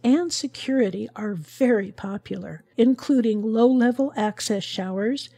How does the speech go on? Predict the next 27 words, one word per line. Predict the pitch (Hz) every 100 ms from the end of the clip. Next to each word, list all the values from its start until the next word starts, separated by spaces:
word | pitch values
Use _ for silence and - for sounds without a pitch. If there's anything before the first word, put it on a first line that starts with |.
| _ -
and | 269 302
grab | 302 359 330 220
bars. | 185 147 127 - - - _ _ _ _ _ _ _ _ _ _ _ -
Caregiver | 277 302 339 269 269 277
comfort. | - 226 208 - 160 - - _ _ _ _ _ _ -
Many | 220 254 320 349
homeowners | - - 233 220 214 214 226 240
want | 214 214 -
features | - 226 226 - 185 - - -
that | 220 208
offer | 247 226 233 277
comfort | - - 269 - 269 277
for | -
caregivers, | 226 - 233 208 185 190 190 240 233 - -
such | - 254 247
as | 220
a | 202
private | - 220 220 226 262
space | - 226 208 233
separate | - - 302 - 208 247 -
from | - 208 208
the | 190
rest | 185 165 -
of | 196
the | 208
home. | - 320 247 202 208 85 _ _ _ _ _ _ _ _ _ _ _ -
Community. | 226 208 311 370 - 147 120